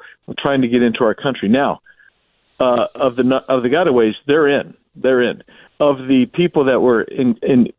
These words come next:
encountered at the border, uh, the vast majority of them have already been let in. The, this administration has, has put together a,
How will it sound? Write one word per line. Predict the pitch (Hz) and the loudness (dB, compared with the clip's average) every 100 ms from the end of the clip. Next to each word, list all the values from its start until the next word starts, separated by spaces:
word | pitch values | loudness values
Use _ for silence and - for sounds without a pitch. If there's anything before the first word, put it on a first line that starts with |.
| - | -8
encountered | - 127 - - 190 226 110 | -2 0 0 -2 0 0 0
at | 98 | -2
the | 98 | -2
border, | 87 98 92 95 - _ _ _ _ - | 0 0 0 -2 -4 _ _ _ _ -4
uh, | 123 | 0
the | 123 | 0
vast | 110 127 131 127 | 0 -2 -2 -4
majority | 107 123 117 110 | -2 0 2 0
of | |
them | 123 123 - - | 0 -2 -4 -6
have | 123 | -2
already | 120 107 | 0 0
been | 98 98 | 0 0
let | 95 85 | 0 0
in. | 78 - _ _ _ _ | -4 -10 _ _ _ _
The, | 123 131 123 - | -2 2 2 0
this | 143 - | -2 -2
administration | 143 143 120 - 123 117 131 110 | 0 0 0 0 0 0 0 0
has, | 104 101 - | 0 -4 -2
has | 113 101 | -2 -2
put | - 127 | -4 -4
together | 120 113 104 104 - | -2 0 2 0 2
a, | 104 98 90 | 2 2 0